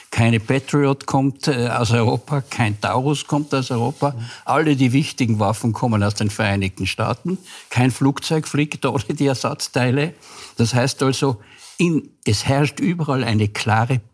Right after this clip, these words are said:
Speaker 1: Panik, dass im November das, äh, bei den Wahlen in Amerika Trump, äh, die Wahl gewinnt und dann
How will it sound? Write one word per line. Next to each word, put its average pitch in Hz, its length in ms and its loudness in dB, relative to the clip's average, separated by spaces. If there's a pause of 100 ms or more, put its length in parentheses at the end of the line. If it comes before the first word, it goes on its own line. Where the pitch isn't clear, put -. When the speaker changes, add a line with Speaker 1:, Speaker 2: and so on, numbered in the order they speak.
Speaker 1:
Panik, 127 760 0 (440)
dass 139 300 0
im 117 280 2
November 127 580 4
das, - 400 -4
äh, 110 380 -2
bei 107 160 -2
den 101 220 2
Wahlen 113 260 0
in 110 140 2
Amerika 107 720 0 (380)
Trump, 117 480 2 (240)
äh, 110 160 0
die 104 160 0
Wahl 101 220 0
gewinnt 143 520 0 (380)
und 123 280 2
dann 127 360 2